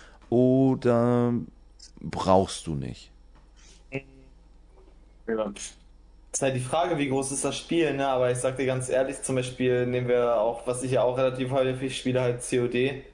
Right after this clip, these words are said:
Speaker 2: Warzone, da ist das halt seit Jahren drinne und Standard. Für mich war es halt einfach immer ein Unding, auch dass zum Beispiel E A jetzt halt einfach, ähm, Konsolen-Exklusivität raushaut, wo ich mir denke,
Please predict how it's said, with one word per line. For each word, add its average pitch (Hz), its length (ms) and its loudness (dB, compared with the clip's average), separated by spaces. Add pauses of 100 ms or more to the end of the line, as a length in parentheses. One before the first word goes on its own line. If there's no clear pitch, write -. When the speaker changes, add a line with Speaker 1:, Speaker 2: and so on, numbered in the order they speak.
(280)
Speaker 2:
Warzone, 135 500 0
da 127 80 2
ist 127 180 -2
das 131 160 -4
halt 127 180 0
seit 123 220 -2
Jahren 151 640 0 (560)
drinne 139 420 -2
und 123 140 -4
Standard. 135 560 -2 (160)
Für - 120 -4
mich 131 160 0
war 135 120 0
es 135 80 -4
halt 135 140 0
einfach 131 280 -2
immer 127 200 0
ein 127 100 -2
Unding, 143 340 -2
auch 123 200 0
dass 127 180 -4
zum 135 120 -2
Beispiel 123 460 0
E 117 220 0
A 120 60 2
jetzt 143 320 -2
halt 123 120 0
einfach, 120 400 -2
ähm, 113 360 -2 (720)
Konsolen-Exklusivität 147 1500 -2
raushaut, 135 480 -2
wo 127 80 -2
ich 127 140 -4
mir 127 100 -2
denke, 147 560 0